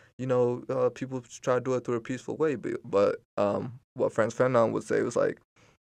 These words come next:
"How did the, you know, the first, you know,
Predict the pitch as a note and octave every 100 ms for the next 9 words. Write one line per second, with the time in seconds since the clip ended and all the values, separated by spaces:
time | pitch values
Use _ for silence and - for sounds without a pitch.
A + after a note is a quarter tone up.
0 | _ _ _ _ - A2+ A2+ A2+ G#2+ A2
1 | A2 G#2+ - - _ - A2+ A2 - -
2 | - A2 A2+ A2 G2